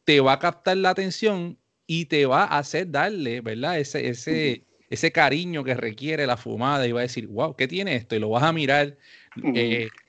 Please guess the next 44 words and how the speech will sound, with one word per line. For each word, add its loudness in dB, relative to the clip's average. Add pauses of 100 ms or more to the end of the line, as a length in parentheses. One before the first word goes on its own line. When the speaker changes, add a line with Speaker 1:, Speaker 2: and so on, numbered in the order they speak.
(220)
Speaker 1:
me 0
sorprendió -2
mucho -2
cuando 0
está -2
encendido -2
el 4
aroma, 2
el 0
humo, 0 (500)
eh, 0
qué 2
placentero 0
es, 2
no -2
te 0
molesta 0
ese -2
humo, 0
no -2
te, 2
no -2
te 0
pica -2
en 2
la 4
nariz, 0
no 2
te 4
arden 2
los 2
ojos, 4 (180)
inclusive 0
lo 4
aguantaba 0
cerca 0
de 4
la 2
nariz 0
para 2
sentir -4
ese 0
humo, 0
Speaker 2:
Eso. -6